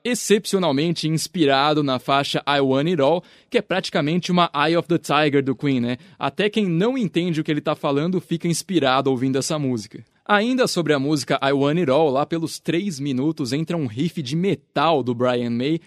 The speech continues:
que faz lembrar aquele Brian lá do começo do Queen.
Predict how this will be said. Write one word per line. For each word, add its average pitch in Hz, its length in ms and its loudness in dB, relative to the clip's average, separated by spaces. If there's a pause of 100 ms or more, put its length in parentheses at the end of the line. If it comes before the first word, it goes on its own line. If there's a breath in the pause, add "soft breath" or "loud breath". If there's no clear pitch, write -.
(160 soft breath)
que 220 120 -4
faz 180 320 0
lembrar 147 440 0
aquele 143 280 -4
Brian 135 480 -2
lá 165 400 -2
do 143 140 -4
começo 139 440 -4
do 135 140 -6
Queen. 127 340 -6